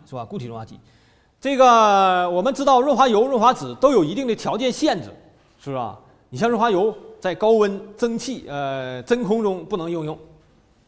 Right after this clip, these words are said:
啊。那高温的时候可以用合成油，但是它比较贵，特殊情况下不，不宜选用。那么这个，那个什么，呃，恶劣的环境下，低温、极低温或者是真空，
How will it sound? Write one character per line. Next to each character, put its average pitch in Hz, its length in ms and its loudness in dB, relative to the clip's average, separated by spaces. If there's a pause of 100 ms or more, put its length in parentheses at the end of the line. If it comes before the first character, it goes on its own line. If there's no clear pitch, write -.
(240)
啊。 101 220 -18 (260)
那 131 100 -16
高 233 160 -2
温 233 120 -2
的 226 80 -6
时 151 80 -6
候 214 60 0
可 208 140 -8
以 214 60 -6
用 220 100 -4
合 - 160 -2
成 185 160 -2
油， 123 180 -6
但 180 140 -4
是 190 80 -8
它 185 120 -8
比 175 100 -16
较 180 120 -4
贵， 196 180 -6 (300)
特 208 140 -2
殊 190 100 -4
情 165 140 -8
况 165 100 -8
下 156 120 -4
不， 139 100 -18 (160)
不 139 100 -12
宜 185 100 -10
选 127 160 -10
用。 120 140 -16 (1000)
那 190 80 -8
么 240 100 -2
这 262 100 2
个， 185 1200 4
那 226 140 0
个 220 100 4
什 175 100 -2
么， 208 240 0 (280)
呃， 160 640 -4 (500)
恶 302 200 2
劣 240 100 6
的 190 80 0
环 175 160 2
境 220 140 -2
下， 185 240 2 (480)
低 311 180 -2
温、 233 220 2
极 240 160 -10
低 247 160 0
温 190 200 0 (160)
或 - 140 -6
者 202 100 0
是 170 120 -6
真 240 180 -2
空， 190 260 0